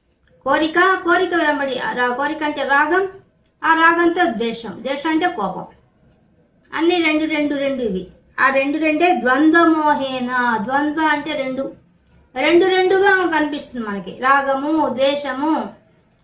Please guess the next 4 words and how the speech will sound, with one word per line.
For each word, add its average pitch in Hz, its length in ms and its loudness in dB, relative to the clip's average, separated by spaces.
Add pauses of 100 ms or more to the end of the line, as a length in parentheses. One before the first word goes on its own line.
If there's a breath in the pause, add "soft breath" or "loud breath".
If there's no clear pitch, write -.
(100)
ముందు 311 360 4
కోరిక, 311 760 0 (540)
కోరిక 330 300 0
వల్ల, 359 480 4